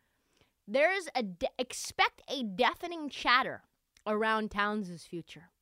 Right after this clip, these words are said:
There's always a chance Minnesota turns things around by tightening up its three-point <laughs> defense, 'cause that's easy to do,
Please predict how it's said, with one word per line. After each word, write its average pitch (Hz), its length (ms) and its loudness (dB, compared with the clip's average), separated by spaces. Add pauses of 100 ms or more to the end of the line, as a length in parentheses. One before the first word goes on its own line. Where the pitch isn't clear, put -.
(680)
There's 240 160 0
always 415 340 6
a 359 60 -6
chance 311 360 -6
Minnesota 262 420 -2
turns 254 420 -4 (320)
things 262 280 0
around 226 360 0
by 190 140 0
tightening 233 440 -4
up 202 100 -6 (160)
its 208 180 -8
three-point 214 540 -8
<laughs> - 0 -
defense, 196 560 -6 (260)
'cause 175 140 -10
that's 180 300 0
easy 147 260 -16
to 147 140 -16
do, 175 240 -12